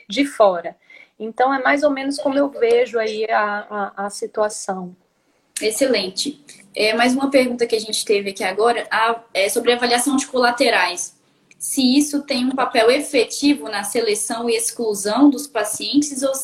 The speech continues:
Speaker 2: é só algo mais subjetivo, um coadjuvante nesse cenário?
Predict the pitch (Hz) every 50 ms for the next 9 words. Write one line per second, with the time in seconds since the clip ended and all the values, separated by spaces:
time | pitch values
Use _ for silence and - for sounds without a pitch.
0 | - _ - 240 247 247 - - 247 220 226 226 220 220 233 240 233 226 214 208
1 | 208 208 202 196 - - _ _ _ _ _ _ _ - - - 240 - 208 226
2 | 208 208 - - 247 233 208 214 214 208 - 226 220 220 220 208 220 214 202 190
3 | 190 190 196 202 - - 208 202 202 - - - - 240 214 208 185 175 175 180
4 | 180 175 -